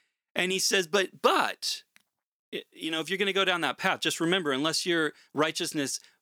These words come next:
far exceeds out of the Pharisees, you will not enter the kingdom of heaven."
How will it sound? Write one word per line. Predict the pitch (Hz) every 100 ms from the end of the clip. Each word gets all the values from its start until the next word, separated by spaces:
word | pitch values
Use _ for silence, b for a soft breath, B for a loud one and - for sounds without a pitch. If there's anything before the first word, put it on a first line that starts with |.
| _
far | - 202 202
exceeds | 180 - 196 180 156
out | 160
of | 151
the | 131
Pharisees, | - 180 165 - 113 104
you | 127 175
will | 147 151
not | 131 156 156 107 - -
enter | 139 - 120
the |
kingdom | 110 131 104
of | 95
heaven." | 104 120 -